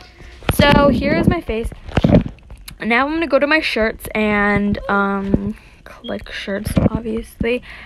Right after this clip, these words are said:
I don't remember the one I used. I think it was this one. It was this one. I do remember. <laughs> Haha, I'm just kidding. Now you have my shirt on and your pants.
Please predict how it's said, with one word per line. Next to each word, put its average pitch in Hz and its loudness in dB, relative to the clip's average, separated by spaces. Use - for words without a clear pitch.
I 262 6
don't 381 4
remember 247 0
the 240 -2
one 226 0
I 208 0
used. 233 -2
I 247 2
think 247 0
it 233 4
was 220 4
this 196 -6
one. 196 -4
It 190 0
was 185 0
this 185 -8
one. - -12
I 190 -8
do 196 -10
remember. - -8
<laughs> 214 -12
Haha, 226 -6
I'm 208 -4
just 214 2
kidding. 196 -6
Now 233 0
you 277 0
have 254 0
my 277 -2
shirt 226 -4
on 285 0
and 233 -2
your 208 -6
pants. - -6